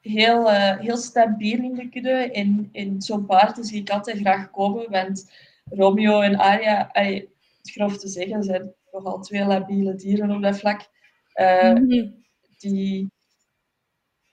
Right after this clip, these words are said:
Speaker 1: die zijn niet rustig. Die kunnen zichzelf moeilijk kalmeren.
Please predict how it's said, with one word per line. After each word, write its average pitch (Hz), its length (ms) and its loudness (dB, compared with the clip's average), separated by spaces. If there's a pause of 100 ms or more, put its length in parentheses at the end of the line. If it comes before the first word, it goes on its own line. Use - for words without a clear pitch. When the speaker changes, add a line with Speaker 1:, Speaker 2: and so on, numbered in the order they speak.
(200)
Speaker 1:
die 214 160 0
zijn 208 580 4 (240)
niet 214 340 0
rustig. 214 560 -2
Die 208 120 -8
kunnen 220 260 0
zichzelf 214 680 2
moeilijk 220 360 -4
kalmeren. 220 680 -2